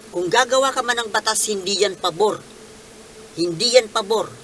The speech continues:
sa mamamayang Pilipino, kundi papabor yan sa mga Duterte at saka sa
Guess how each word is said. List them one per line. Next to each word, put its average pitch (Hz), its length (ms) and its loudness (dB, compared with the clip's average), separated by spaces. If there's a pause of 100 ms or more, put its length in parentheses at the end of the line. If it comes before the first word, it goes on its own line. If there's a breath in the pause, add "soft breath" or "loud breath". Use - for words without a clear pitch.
(400)
sa 180 220 0
mamamayang 170 560 -2
Pilipino, 143 560 -12 (340)
kundi 180 300 -2
papabor 190 480 -4
yan 156 240 -2 (240)
sa 143 160 -6
mga 139 180 -8
Duterte 175 640 -6 (320)
at 170 100 -4
saka - 220 0
sa 143 160 -6